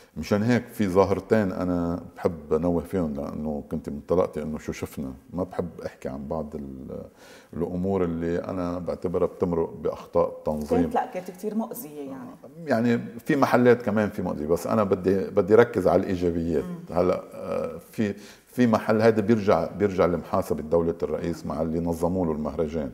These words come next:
Speaker 1: لا شك إنه في بعض الأمور أنا ما بحب خوض فيها حتى ما بين
Speaker 2: طبيعي.
Speaker 1: وكأنه عم بنتقد.
Speaker 2: طبيعي.
Speaker 1: يعني في، في ناس حضروا مش محلهم، مع إنه أنا في ناس من الفنانين بحبهم.
Speaker 2: إيه، بس منا
Speaker 1: إيه،
Speaker 2: مناسبة
Speaker 1: مس-،
Speaker 2: يعني.
Speaker 1: مش،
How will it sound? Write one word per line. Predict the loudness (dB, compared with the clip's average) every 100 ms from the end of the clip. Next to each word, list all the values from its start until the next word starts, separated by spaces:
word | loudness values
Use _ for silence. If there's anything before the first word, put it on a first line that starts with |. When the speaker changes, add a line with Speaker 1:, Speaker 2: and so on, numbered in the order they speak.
| -14 -20 -20 _
Speaker 1:
لا | 0
شك | 4 2 0 -6
إنه | -10
في | -4 0
بعض | 0 0
الأمور | -2 -2 0
أنا | 2
ما | 2
بحب | 0 0 -2 -4
خوض | -4
فيها | 2 2
حتى | 4 4 2
ما | 4
بين | 6 6
Speaker 2:
طبيعي. | 4
Speaker 1:
وكأنه | 2 2 2 0
عم | 0 -2
بنتقد. | -2 -2 -4 -6
Speaker 2:
طبيعي. | -8 -14 -18 -8
Speaker 1:
يعني | -4 -4
في، | -2 0 0 0 -8 -20
في | -2 2 4
ناس | 2 0 -2
حضروا | 0 0 2 0 0 -2 -10 -6
مش | -4 0 0
محلهم، | 2 4 2 2 -4 -8 -6
مع | -2
إنه | 2 2
أنا | 2
في | 0
ناس | 0 0 -2
من | -2
الفنانين | -2 0 0 2 0 0
بحبهم. | 0 2 2 0 -6 -10 -20 -20 _ _ _
Speaker 2:
إيه، | -2
بس | 0 2
منا | 2 4 6
Speaker 1:
إيه، | 8
Speaker 2:
مناسبة | 6 4
Speaker 1:
مس-، | 2
Speaker 2:
يعني. | 2 4
Speaker 1:
مش، | 4